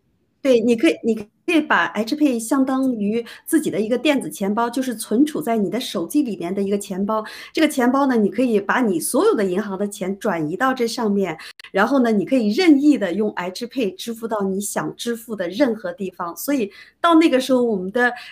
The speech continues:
H，呃，我们的 H 系列，我们的 G 系列，怎么可能受人管制？呃，用自己的钱想要做自己的事情，怎么可能去看银行的嘴脸呢？所以我们的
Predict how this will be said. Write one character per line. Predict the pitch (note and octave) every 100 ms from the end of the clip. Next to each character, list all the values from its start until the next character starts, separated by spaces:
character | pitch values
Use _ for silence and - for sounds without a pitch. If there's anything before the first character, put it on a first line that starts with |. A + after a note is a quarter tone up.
| -
H， | - G#3 G#3 - -
呃， | G#3+
我 | G#3 G3
们 | F#3+
的 | G3
H | - G3 G#3 B3+
系 | - B3+
列， | A3+
我 | G3 F#3
们 | G3+
的 | A#3+
G | A#3+ D4
系 | C#4 - B3
列， | A3 E3 - -
怎 | - A#3
么 | F4
可 | - G#3+
能 | G3 A#3
受 | C4 - E4+ A3+
人 | G3 B3+
管 | G#3+ C3+
制？ | - B3 G#3+ - - -
呃， | G3 G3 -
用 | D#4+ D#4
自 | D4+ G4+
己 | A3
的 | G#3
钱 | G#3 G#3+ F3+
想 | A3+ G3+ F3+
要 | A3+
做 | A#3 C#4
自 | C4
己 | A3
的 | F#3+
事 | A3 A#3+
情， | A3+
怎 | G#3+
么 | G#3
可 | D#4+ G3+
能 | A3
去 | B3+
看 | - C4+ A3
银 | F#3+ C4+
行 | C4 F#3+
的 | G#3
嘴 | A#3+ G3+
脸 | B3 F3+ E3+
呢？ | F3+ - - -
所 | B3+
以 | C4 G3 - _
我 | G3+ G3 -
们 | D#3+ G#3
的 | B3+ G3+